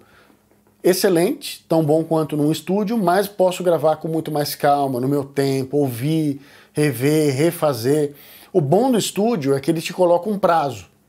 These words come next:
né? Ele te coloca um, um de fo-, de certa forma, fala, "Amigo, você precisa terminar, porque custa X a hora, ou custa X o dia", né?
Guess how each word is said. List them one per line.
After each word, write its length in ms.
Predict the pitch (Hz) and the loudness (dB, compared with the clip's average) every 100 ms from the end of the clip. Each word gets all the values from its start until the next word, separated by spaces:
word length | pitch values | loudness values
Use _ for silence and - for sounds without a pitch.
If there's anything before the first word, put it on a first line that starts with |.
| _ - | _ -8
né? 300 | 123 147 - - _ _ 131 | -2 -2 -4 -14 _ _ -16
Ele 80 | |
te 120 | 110 - | -14 -2
coloca 380 | 147 151 160 | 2 2 2
um, 300 | 180 208 202 165 | 0 0 -4 -4
um 120 | 170 | -2
de 140 | 151 147 | -2 -2
fo-, 220 | 165 180 | -2 -2
de 60 | 135 | -2
certa 280 | 165 165 | 0 0
forma, 360 | 156 - 160 175 | -2 0 2 2
fala, 160 | 208 208 | 2 2
"Amigo, 240 | 180 120 | 2 0
você 120 | - | -6
precisa 400 | 123 175 175 170 | -2 -2 0 -2
terminar, 460 | 170 185 330 311 165 | 0 2 2 0 -2
porque 260 | 123 117 | -4 -10
custa 400 | 120 143 139 - | -8 -6 -2 0
X 380 | 233 - 202 190 | 0 -2 -2 0
a 100 | 202 | 2
hora, 380 | 202 151 151 113 - - - - | 2 2 2 -2 -12 -20 -20 -8
ou 120 | 139 | -8
custa 340 | 131 143 143 180 | -4 -4 0 -2
X 340 | 180 180 190 | 0 0 2
o 60 | 220 | 0
dia", 460 | 160 190 175 - - _ _ _ - | 0 2 2 0 -10 _ _ _ -6
né? 300 | 135 160 | -4 -4